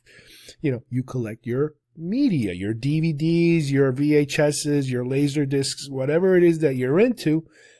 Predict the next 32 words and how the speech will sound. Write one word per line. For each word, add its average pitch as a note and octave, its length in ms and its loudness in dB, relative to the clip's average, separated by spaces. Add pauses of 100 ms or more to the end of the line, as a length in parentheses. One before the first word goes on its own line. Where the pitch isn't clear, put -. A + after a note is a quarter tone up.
(240)
This A3+ 320 2
is C4 160 -2
one A3+ 160 2
of G#3 120 -2
those G3 200 2
products D3 760 -2 (280)
that C#3 240 -2
I D3+ 120 -2
think F3 280 -4
belongs D3+ 580 2
in C#3 120 -2
your C3+ 140 -2
collection C3+ 640 -6 (540)
in B2+ 160 -2
some C#3+ 280 -2
shape E3 280 0
or E3 80 0
form, D3+ 500 0 (260)
because D3+ 560 -2 (320)
it F#3+ 160 0
is A3+ 200 6
part F#3 340 -2
of E3 140 -2
the D#3 100 2
whole F#3 580 4
world B2 380 2
of G#2 80 -10
Star G#2 340 -6
Wars, A2 220 -6
even A3 320 -2
the A#3+ 80 0
world F3 480 2